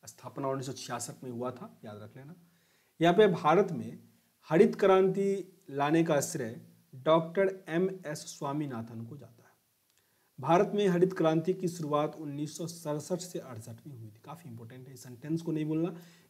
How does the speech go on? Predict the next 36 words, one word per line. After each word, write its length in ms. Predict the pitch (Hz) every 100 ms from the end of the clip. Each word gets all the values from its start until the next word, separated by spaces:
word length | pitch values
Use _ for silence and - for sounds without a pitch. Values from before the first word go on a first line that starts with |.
| _
कि 80 | 160
भारत 400 | 113 139 156 160
में 320 | 123 147 226 - _ _
हरित 320 | 151 175 - -
क्रांति 520 | 151 135 123 - 170
का 220 | - 156
लाने 340 | 139 131 147
का 140 | 147 143
श्रेय 300 | - 143 143
किन्हें 320 | 143 131 147
जाता 300 | 151 147 156
है 120 | 165
या 100 | 160
father 420 | - 131 131 147
of 220 | 147 143 139
green 380 | 135 123 139 139
revolution 480 | 127 127 127 127
in 180 | 139 131
India 360 | 127 127 143 165 - - _
कौन 220 | - 151 165
है? 320 | 185 - -
एमएस 560 | 156 160 160 165 - -
स्वामीनाथन, 680 | 143 127 151 117 101 113 - _ _
एमएस 320 | 143 147 151 170
स्वामीनाथन, 920 | - - - 127 135 139 107 107 113 -
एमएस 340 | 143 156 156 165
स्वामीनाथन, 920 | 165 - 143 135 147 123 101 123 113 _ _
नाम 280 | 139 160 170
नहीं 120 | 165
भूलना 280 | 131 135 170
इनका। 460 | 156 113 - - _ _ _ _ _ _
उन्नीस 360 | 170 170 190 190
सौ 100 | 196
सड़सठ 520 | - 175 165 185 -
अड़सठ 340 | 190 - -
में 300 | 135 170 185